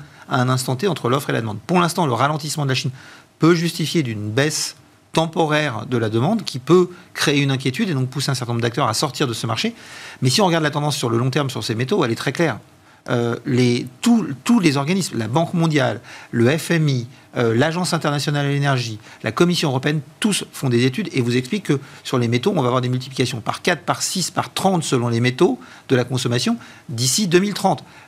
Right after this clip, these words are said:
Le C N R S vous dit que d'ici les trente prochaines années,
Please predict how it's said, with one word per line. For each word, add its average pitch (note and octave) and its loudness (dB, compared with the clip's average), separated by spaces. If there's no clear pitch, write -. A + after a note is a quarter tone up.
Le A2+ 0
C - 6
N G3 2
R E3 4
S D3+ 2
vous B2+ -2
dit C#3 -2
que B2+ 0
d'ici C#3 -2
les A2+ 0
trente G3+ 2
prochaines C#3 0
années, C#3+ -2